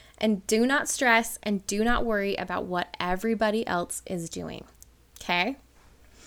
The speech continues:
I really, really dislike the idea of trends or the latest workout or whatever it is that the fitness industry is trying to sell us on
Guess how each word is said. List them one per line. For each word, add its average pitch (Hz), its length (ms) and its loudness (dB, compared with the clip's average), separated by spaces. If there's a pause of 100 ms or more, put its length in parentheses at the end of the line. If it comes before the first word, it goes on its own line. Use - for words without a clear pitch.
(400)
I 196 40 2
really, 226 760 0 (600)
really 247 320 6
dislike 294 420 4
the 226 120 2
idea 190 600 4 (1000)
of 190 460 4 (480)
trends 208 540 4
or 208 160 2
the 190 100 2
latest 190 340 2
workout 185 320 0
or 175 80 0
whatever 180 300 4
it 190 80 4
is 190 120 2
that 196 100 -4
the 202 80 -2
fitness - 340 -2
industry 185 340 0
is 185 120 -2
trying 180 240 0
to 190 60 -4
sell 185 300 6
us 180 200 4
on 175 340 2